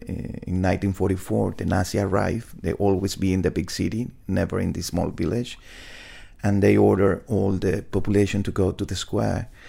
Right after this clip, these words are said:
They put it inside the, the church, and they burn down the sh-, uh, the church with all of them. They kill over six hundred, uh, most of them women and children. Doing the research, I have a lot of information I need to,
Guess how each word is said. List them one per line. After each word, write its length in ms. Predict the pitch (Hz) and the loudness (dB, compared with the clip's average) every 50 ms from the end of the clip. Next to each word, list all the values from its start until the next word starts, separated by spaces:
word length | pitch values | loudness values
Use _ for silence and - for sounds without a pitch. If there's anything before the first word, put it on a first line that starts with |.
| - - - - - - - | -20 -20 -20 -20 -20 -12 -4
They 80 | - 98 | -2 -2
put 200 | - - 101 104 | 2 4 4 4
it 100 | 104 107 | 6 6
inside 520 | 107 101 - - - 104 101 101 104 - | 4 2 2 2 2 2 4 2 2 2
the, 360 | - 92 90 76 69 - - - - - - - - | 2 0 0 0 -2 -4 -8 -12 -14 -18 -18 -14 -6
the 140 | - 95 | -4 -4
church, 580 | 90 - - 131 127 113 101 101 - - - - - - - - - - | -4 0 2 2 4 4 2 0 -2 -8 -14 -18 -20 -20 -20 -20 -12 -8
and 180 | - 92 92 92 | -6 -4 -2 0
they 140 | 95 90 | 0 0
burn 320 | 85 85 98 90 92 95 90 | 2 2 2 2 2 2 0
down 320 | 92 87 82 87 85 82 | 0 0 0 0 -2 -2
the 80 | - 82 | -4 -6
sh-, 180 | - - - - - | -6 -8 -10 -10 -8
uh, 240 | - 92 85 69 64 62 | -8 -6 -6 -6 -8 -8
the 100 | - 90 | -8 -8
church 360 | - - - 58 67 92 - | -6 -6 -6 -6 -6 -6 -6
with 120 | 90 87 - | -6 -4 -2
all 160 | - 87 - | 0 0 -2
of 80 | - - | -4 -6
them. 280 | - - - - - - - - | -6 -6 -6 -8 -8 -10 -12 -10
They 200 | - - 90 85 | -6 -4 -4 -4
kill 440 | - - - 95 90 90 95 87 - - - | -4 -2 -2 0 0 0 0 -2 -4 -4 -4
over 440 | 95 95 92 98 98 95 101 104 | -2 -2 -2 -2 0 0 0 -2
six 320 | 104 - - - 92 - - | -4 -6 -6 -6 -4 -4 -4
hundred, 460 | 95 98 98 98 92 98 113 113 - - - - - - - - - - - - - - - - - - - - - | -2 -2 -2 -2 -2 -2 -4 -4 -6 -8 -14 -16 -16 -18 -18 -20 -20 -20 -20 -20 -20 -20 -20 -20 -20 -20 -16 -14 -10
uh, 60 | 76 | -6
most 220 | 87 101 95 - - | -4 -4 -2 0 0
of 100 | 98 95 | 0 2
them 220 | 104 101 98 95 | 2 2 2 4
women 320 | 90 95 98 98 98 98 | 4 4 4 4 4 2
and 80 | 98 95 | 2 0
children. 500 | - - 98 98 101 - - - - - - - - - - - - - - - - - - - - - - - - - - | 0 0 -2 -2 -2 -4 -8 -8 -10 -10 -14 -18 -20 -20 -20 -20 -20 -20 -20 -20 -20 -20 -20 -20 -20 -20 -20 -20 -16 -12 2
Doing 220 | - 123 117 117 120 | 6 8 8 8 10
the 140 | 113 113 | 8 8
research, 360 | 107 110 113 117 - 113 101 - | 8 8 6 6 6 4 4 4
I 60 | 101 | 6
have 240 | 104 110 107 - 123 | 6 6 8 10 10
a 40 | |
lot 180 | 107 104 104 110 | 10 10 10 10
of 100 | 104 - | 8 6
information 600 | 104 101 - 98 95 98 95 95 92 - 110 98 | 4 6 6 6 8 8 6 6 4 4 2 4
I 100 | 92 87 | 4 6
need 240 | 90 90 90 90 - | 6 4 4 2 2
to, 220 | - 92 87 - | 0 -2 -2 -2